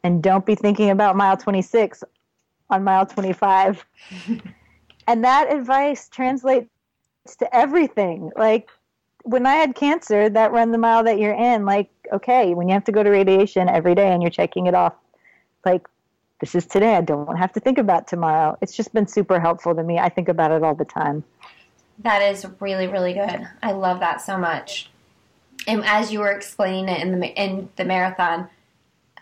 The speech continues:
Speaker 2: my mind went straight to, to your treatment, and I was like, "I guarantee she was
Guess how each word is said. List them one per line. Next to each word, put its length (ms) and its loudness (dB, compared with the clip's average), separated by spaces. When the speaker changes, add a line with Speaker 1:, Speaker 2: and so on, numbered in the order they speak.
Speaker 2:
my 180 0
mind 300 -2
went 180 -10
straight 380 -6
to, 280 -6
to 520 -4
your 240 -4
treatment, 560 -6
and 120 -4
I 100 0
was 140 -10
like, 140 -4
"I 100 -4
guarantee 540 -4
she 160 -8
was 300 -8